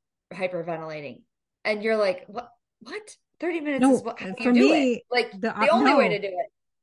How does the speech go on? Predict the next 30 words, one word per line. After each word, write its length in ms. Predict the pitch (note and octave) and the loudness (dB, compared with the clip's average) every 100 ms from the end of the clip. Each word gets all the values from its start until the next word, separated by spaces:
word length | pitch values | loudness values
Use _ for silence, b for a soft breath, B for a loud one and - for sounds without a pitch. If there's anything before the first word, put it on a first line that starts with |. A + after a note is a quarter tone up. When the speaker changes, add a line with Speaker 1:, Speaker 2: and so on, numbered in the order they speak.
| _ | _
Speaker 2:
No, 240 | A#3 C#4 | 0 0
no. 380 | C#4 A#3 F#3 F3 | 0 -2 -6 -8
I'm 180 | - A3 | -4 -2
not 160 | C4+ C#4 | 0 -2
saying 160 | B3 G#3 | -2 -2
that's 200 | F#3+ G3+ | -4 -6
the 60 | |
only 180 | G3+ G#3+ | -4 -4
way. 180 | F#3+ - | -4 -6
I'm 180 | F#3+ G#3 | -6 -6
saying 400 | A3 G#3 F#3+ F#3 | -4 -6 -6 -8
your 260 | F#3+ G3+ A#3 | -2 2 2
way 400 | A#3 A#3 C4+ C4+ | 4 2 0 -4
would 280 | G3+ G3 F#3 | -6 -6 -4
give 200 | G3+ F#3 | -2 0
me, 340 | G3+ A3 F#3+ - | 0 0 -2 -8
uh, 140 | - - _ | -16 -20 _
like, 240 | F3+ F3+ - | -8 -6 -6
agitation. 600 | G3 F3 F3+ F3+ - - - _ _ _ _ | -6 -6 -4 -6 -6 -14 -18 _ _ _ _
Speaker 1:
Because 360 | C#4 D4 C4 A3+ | -6 -4 -6 -4
you 120 | D4 | -2
wanna 260 | D4 C4 | 0 -2
do 140 | A#3 A#3 | -2 -6
Speaker 2:
<laughs> 280 | B3+ A3 A3+ | -4 -4 -2
Speaker 1:
thirty 160 | C4 | -4
full 180 | - B4+ - | -6 -10 -6
minutes. 520 | A3 E3 - - - _ _ _ | -8 -8 -12 -16 -20 _ _ _
Speaker 2:
And 160 | A3 A#3+ | 2 6
be 100 | A#3 | 6
done. 540 | A3 A#3+ G3 D#3+ F3+ | 6 4 2 -4 -8